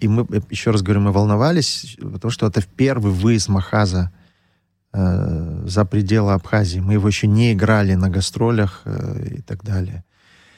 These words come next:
И, э, вот такой фе-, замечательный фестиваль. Я, правда, шутил, что мы приехали с типично русской комедией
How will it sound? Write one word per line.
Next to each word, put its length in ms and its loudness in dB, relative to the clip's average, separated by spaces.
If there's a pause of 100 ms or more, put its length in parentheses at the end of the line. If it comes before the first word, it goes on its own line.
(260)
И, 480 4
э, 340 4
вот 180 2
такой 280 0
фе-, 120 -2
замечательный 440 0
фестиваль. 300 0
Я, 60 2
правда, 420 0
шутил, 400 0
что 160 -2
мы 160 2
приехали 460 2
с 160 -2
типично 540 0
русской 400 0
комедией 680 2